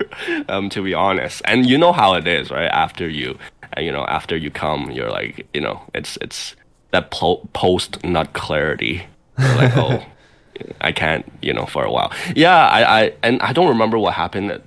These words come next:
Speaker 1: to after that. Um, but then I, it was with the same girl, and then, uh, yeah, eventually we fucked. I just,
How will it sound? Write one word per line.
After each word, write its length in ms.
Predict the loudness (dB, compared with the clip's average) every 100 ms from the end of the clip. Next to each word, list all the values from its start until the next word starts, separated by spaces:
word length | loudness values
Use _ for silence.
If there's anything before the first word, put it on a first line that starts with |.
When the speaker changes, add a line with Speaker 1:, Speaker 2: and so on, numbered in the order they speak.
| -14
Speaker 1:
to 540 | -6 -6 -4 -8 -10 -6
after 460 | 0 0 0 0 0
that. 480 | 2 2 0 -2 -12 -14 _ _ _ _ _
Um, 480 | 2 4 4 2 0
but 160 | 0 2
then 600 | 4 4 2 2 0 0
I, 100 | 0
it 60 | 2
was 160 | 0 0
with 140 | -2
the 100 | -2
same 220 | -2 -2
girl, 300 | -2 -4 -2
and 180 | -2 -2
then, 280 | -4 -4 -4
uh, 260 | -4 -2 -4
yeah, 200 | -4 -4
eventually 460 | -4 -2 -2 -2 -4
we 100 | -6
fucked. 500 | -4 -4 -4 -6 -8
I 120 | -2 0
just, 340 | 0 -4 -10